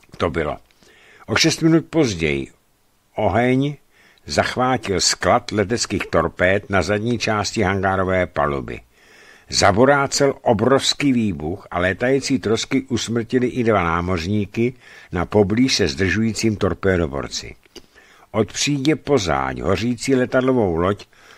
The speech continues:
potopil torpédem na rozkaz viceadmirála Oldendorfa torpédoborec Burns. Třiadevadesát mužů z posádky Omanay Bay zahynulo, šedesát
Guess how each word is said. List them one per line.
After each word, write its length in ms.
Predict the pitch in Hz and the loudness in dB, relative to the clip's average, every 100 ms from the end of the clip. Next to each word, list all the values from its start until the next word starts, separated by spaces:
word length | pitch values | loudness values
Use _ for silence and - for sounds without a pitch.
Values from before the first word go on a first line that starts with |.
| _ - | _ -2
potopil 520 | 104 135 131 139 110 | 0 2 2 4 2
torpédem 800 | - 90 - 92 92 92 110 113 | 2 0 2 4 4 4 2 2
na 120 | 95 | 0
rozkaz 420 | 101 - - 127 | 0 -2 -2 -2
viceadmirála 760 | 107 101 107 113 110 120 120 110 | -2 -4 -4 -4 -2 0 0 0
Oldendorfa 1000 | 73 85 82 92 87 92 90 - 107 117 - - _ - | 0 0 0 0 0 -2 -2 0 0 -2 -14 -20 _ -2
torpédoborec 880 | 107 95 110 110 107 101 107 101 - | 2 2 4 4 4 2 2 0 -4
Burns. 760 | 65 85 85 73 65 58 - - - _ - - - - - | 2 4 6 4 0 -8 -10 -12 -20 _ -20 -20 -20 -20 -4
Třiadevadesát 920 | - 165 - 135 135 135 135 110 - | -2 0 4 4 4 2 2 0 0
mužů 300 | 110 110 127 | 0 2 0
z 80 | - | -2
posádky 640 | 107 - 123 127 - 123 - | -4 -2 0 -2 -4 -8 -6
Omanay 460 | 98 95 95 95 90 | -2 0 2 0 2
Bay 420 | 95 98 107 120 | 2 4 2 0
zahynulo, 800 | 90 76 76 78 87 87 87 104 - _ - - | -4 0 0 0 -2 -2 -2 -4 -8 _ -20 -8
šedesát 680 | - 92 101 131 135 113 | 0 2 2 2 4 2